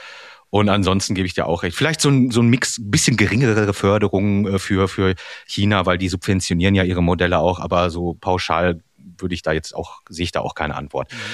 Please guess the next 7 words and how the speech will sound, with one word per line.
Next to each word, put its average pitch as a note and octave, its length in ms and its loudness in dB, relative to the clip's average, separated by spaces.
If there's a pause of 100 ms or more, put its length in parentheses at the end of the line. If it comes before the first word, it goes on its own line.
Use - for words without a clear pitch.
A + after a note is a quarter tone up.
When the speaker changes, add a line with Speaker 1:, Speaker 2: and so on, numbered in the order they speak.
(120)
Speaker 1:
Gut, F3+ 220 4
weiter. D#3 440 2 (300)
Würdest A3+ 400 2
du A#3+ 160 6
eine D#3 400 4
medizinische D3 720 2
Behandlung, D3 680 2